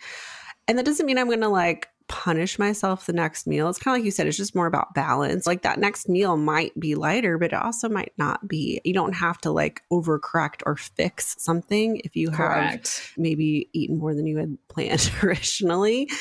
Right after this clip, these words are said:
Speaker 1: Like, we're just moving forward. We don't have to fix things that have been different for
Speaker 2: Yeah,
Speaker 1: us.
Speaker 2: so I don't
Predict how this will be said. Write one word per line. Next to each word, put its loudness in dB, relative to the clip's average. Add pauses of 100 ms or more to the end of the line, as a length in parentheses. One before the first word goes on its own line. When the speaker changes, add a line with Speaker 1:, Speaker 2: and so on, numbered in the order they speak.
(280)
Speaker 1:
Like, 0
we're 4
just 0
moving 2
forward. 2
We 6
don't 0
have -4
to -4
fix -6
things -6 (100)
that -10
have -8 (280)
been 6
different 0 (400)
for 2
Speaker 2:
Yeah, 2
Speaker 1:
us. -4
Speaker 2:
so 2
I 4
don't -2